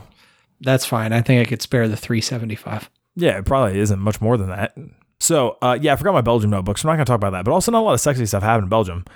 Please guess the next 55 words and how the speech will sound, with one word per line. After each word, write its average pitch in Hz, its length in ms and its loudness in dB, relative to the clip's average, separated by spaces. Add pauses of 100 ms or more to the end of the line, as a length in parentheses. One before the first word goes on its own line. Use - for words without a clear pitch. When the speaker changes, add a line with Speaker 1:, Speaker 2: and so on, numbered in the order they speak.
(160)
Speaker 2:
I 107 60 -6
made 139 160 2
some 113 80 -2
friends. 131 460 2
I 110 40 -4
had 104 80 0
a 98 60 -6
nightmare 135 460 2
at - 80 0
the 104 100 -4
airport. 131 540 0 (160)
Their - 100 -8
airport's 107 340 0
horrible. 139 600 0 (280)
Uh, 101 420 0 (800)
I - 40 -6
did 117 180 -2
a - 180 -8
tour. 160 420 0
I 127 60 0
made 127 120 2
a 120 60 0
lot 117 160 0
of 113 60 -4
international 113 440 -2
friends. 117 540 -2
We 101 300 -6 (220)
ate 127 200 0
food 123 320 2
and 113 100 0
drank 110 200 0
eleven 110 260 0
dollar 110 240 4
water. 110 500 0
It, 139 140 -4
you 143 140 -4
know, 117 80 0
that's 123 160 0
about 98 180 -2
it. 101 180 -8 (880)
Speaker 1:
Came 147 200 0
from 127 160 -4
some 135 240 -2
glacier, 113 420 -4
though, 95 160 -12
I'm 95 160 -14
sure. 110 260 -14
Speaker 2:
Yeah, 117 60 0
those 139 160 4
are 151 80 4
stories 110 280 4
for 104 100 0
another 87 200 -4
day, 101 200 2
though. 76 240 -8